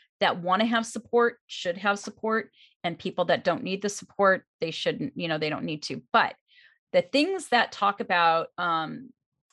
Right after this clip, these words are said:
uh, success or somebody failing, a couple of things. One of them is their motivation to begin with. A lot of people do not realize that they have extrinsic motivation rather than intrinsic motivation when they sign up for something.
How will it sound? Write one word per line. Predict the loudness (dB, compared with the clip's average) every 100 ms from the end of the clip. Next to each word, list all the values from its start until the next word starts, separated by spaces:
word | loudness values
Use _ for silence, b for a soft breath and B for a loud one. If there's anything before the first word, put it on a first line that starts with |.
| -2
uh, | 0 0 -2
success | -10 -12 -12 -12 0 4 6 4 -10 -20 _ _
or | -2 -2
somebody | -4 -8 -8 -10
failing, | -8 -4 0 0 0 0 -2 -6 b b
a | -16
couple | -4 -2 2
of | 0
things. | 0 -6 -6 -20 _
One | -8 0 4 4
of | 4
them | 2 0 0
is | 2 2 0 -6 _ b b b b _ _
their | 0
motivation | 2 2 0 -2 -2 -8
to | -10
begin | -10 -8
with. | -10 -16 -20 _ -4
A |
lot | 0 4 4
of | 4
people | 0 -6 -4 2 6 6 4 -4
do | -6
not | -2 -2
realize | -2 -2 2 2 0 0
that | 0 0
they | -2
have | -2 -4 -4
extrinsic | -8 -8 -8 -8 -6 -8
motivation | -6 -6 -6 -6 -6 -6
rather | -2 -2 -2
than | -10 -10
intrinsic | -10 -10 -10 -8 -8 -6
motivation | -4 -4 -4 -6 -6
when | -6
they | -6
sign | -6 -6 -4
up | -6
for | -10 -14
something. | -10 -10 -10 -14